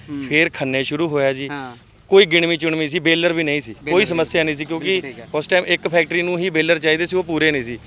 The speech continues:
Speaker 1: ਠੀਕ ਹੈ।
Speaker 2: ਪਰ ਇੱਕ ਟਾਈਮ ਇਹ ਕਰਦੇ ਕਰਦੇ ਇਹ ਦਸ ਸਾਲਾਂ 'ਚ ਅਸੀਂ ਇੱਥੇ ਲੈ ਕੇ ਆਏ ਕਿ ਸਾਡੇ ਕੋਲ ਪੰਜਾਹ ਫੈਕਟਰੀਆਂ ਹੋ ਗਈਆਂ।
Speaker 1: ਹਾਂ।
Speaker 2: ਪਰ ਹੁਣ ਪੰਜਾਹ ਦੇ ਵਿੱਚੋਂ ਚਾਲੀ ਹੋ ਗਈਆਂ ਜੀ, ਜਿਹੜੀਆਂ ਕਿ ਪੰਜਾਹ ਦੇ ਵਿੱਚੋਂ ਉਹ ਪੰਜ ਸੌ ਹੋਣੀਆਂ ਚਾਹੀਦੀਆਂ ਸੀ।
Speaker 1: ਪੰਜ ਸੌ ਹੋਣੀਆਂ ਚਾਹੀਦੀਆਂ, ਮਤਲਬ ਕਿ ਵਧਣ ਦੀ ਬਜਾਏ
Speaker 2: ਵਧਣ ਦੀ
Speaker 1: ਘੱਟ
Speaker 2: ਬਜਾਏ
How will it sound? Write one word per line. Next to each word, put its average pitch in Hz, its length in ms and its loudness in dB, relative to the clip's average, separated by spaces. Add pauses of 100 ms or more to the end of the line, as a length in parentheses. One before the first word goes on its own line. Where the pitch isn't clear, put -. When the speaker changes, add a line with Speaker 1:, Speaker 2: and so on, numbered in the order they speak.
(100)
Speaker 1:
ਠੀਕ 147 220 -10
ਹੈ। 135 120 -12
Speaker 2:
ਪਰ 175 200 6 (300)
ਇੱਕ 180 220 0
ਟਾਈਮ 185 260 4
ਇਹ 196 80 0
ਕਰਦੇ 170 280 2
ਕਰਦੇ 175 260 4
ਇਹ 175 100 6
ਦਸ 160 240 6
ਸਾਲਾਂ 175 220 4
'ਚ 170 80 -2
ਅਸੀਂ 165 140 0
ਇੱਥੇ 160 200 -2
ਲੈ 160 160 6
ਕੇ 156 100 0
ਆਏ 165 80 2
ਕਿ 180 220 0
ਸਾਡੇ 156 300 -2
ਕੋਲ 165 100 -4
ਪੰਜਾਹ 151 240 2
ਫੈਕਟਰੀਆਂ 160 360 0
ਹੋ 123 120 -2
ਗਈਆਂ। 113 260 -8 (140)
Speaker 1:
ਹਾਂ। 139 180 -8 (200)
Speaker 2:
ਪਰ 196 120 4
ਹੁਣ 220 160 4
ਪੰਜਾਹ 202 300 6
ਦੇ 220 60 4
ਵਿੱਚੋਂ 214 180 -4
ਚਾਲੀ 202 340 6
ਹੋ 185 120 4
ਗਈਆਂ 175 220 2
ਜੀ, 190 100 -2
ਜਿਹੜੀਆਂ 180 420 4
ਕਿ 190 320 0 (180)
ਪੰਜਾਹ 175 260 4
ਦੇ 202 80 -2
ਵਿੱਚੋਂ 185 380 0
ਉਹ 185 240 2
ਪੰਜ 208 220 4
ਸੌ 233 100 4
ਹੋਣੀਆਂ 196 220 4
ਚਾਹੀਦੀਆਂ 160 360 2
ਸੀ। - 120 -6
Speaker 1:
ਪੰਜ 165 100 -8
ਸੌ 151 60 -10
ਹੋਣੀਆਂ 143 240 -10
ਚਾਹੀਦੀਆਂ, 135 320 -12
ਮਤਲਬ 143 180 -12
ਕਿ 165 60 -14
ਵਧਣ 190 260 -6
ਦੀ 226 80 -4
ਬਜਾਏ 202 200 -4
Speaker 2:
ਵਧਣ 220 220 4
ਦੀ 226 80 -2
Speaker 1:
ਘੱਟ 214 60 -2
Speaker 2:
ਬਜਾਏ 202 180 4